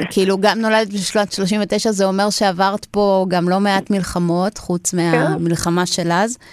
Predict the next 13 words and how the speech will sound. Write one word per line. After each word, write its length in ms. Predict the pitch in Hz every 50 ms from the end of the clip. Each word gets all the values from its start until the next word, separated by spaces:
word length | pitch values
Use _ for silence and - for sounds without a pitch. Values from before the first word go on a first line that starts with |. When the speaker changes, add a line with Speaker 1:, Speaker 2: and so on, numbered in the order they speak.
| - - - - - - - - - _ -
Speaker 1:
תספרי 300 | - 175 - - 208 247
לנו 220 | 277 285 254 208
קצת. 580 | - - - - 165 160 - - - - _ _ - - _ _ _ _ _ _ _ _ _ _ _ _ _ _ _ _ _ _ _ _ _ _ -
Speaker 2:
מה 180 | 247 185 170 180
יש 140 | 180 -
לספר? 480 | 233 214 - 240 254 - - 339 330 -
בתור 260 | 302 269 196 - 196
ילדה, 640 | 190 190 190 185 185 185 202 214 196 175 175 175 170 -
איך 100 | - -
אומרים, 440 | 180 175 190 190 185 170 170 175 165
ההגנה, 720 | 160 156 156 151 160 151 151 156 170 175 196 208 208 196
ההורים 400 | 180 165 165 160 170 175 175 160
בהגנה, 960 | 160 160 165 165 151 165 160 156 165 175 185 208 220 226 214 208 196 180 175